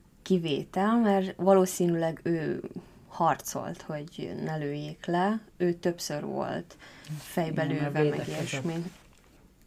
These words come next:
Speaker 1: Egyedül Butch élte túl. Képzeld el. Hm.
Speaker 2: Hát, mert a betörök tudták, hogy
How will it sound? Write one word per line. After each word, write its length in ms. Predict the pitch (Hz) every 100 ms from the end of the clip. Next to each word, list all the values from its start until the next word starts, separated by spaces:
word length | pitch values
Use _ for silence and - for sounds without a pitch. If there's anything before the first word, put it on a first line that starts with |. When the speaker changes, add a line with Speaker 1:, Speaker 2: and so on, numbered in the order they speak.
| -
Speaker 1:
Egyedül 400 | - 262 202 185
Butch 360 | 185 220 208 -
élte 300 | 160 165 175
túl. 320 | 170 - 175 185 - _ _ -
Képzeld 500 | - 196 - 170 175
el. 240 | 180 175 185 - - - - - - - -
Hm. 120 | 302 262 - - - _ - - - - - - - - - -
Speaker 2:
Hát, 260 | - 196
mert 140 | 233 233
a 40 |
betörök 460 | 226 226 139 - -
tudták, 440 | 185 190 147 135
hogy 160 | 202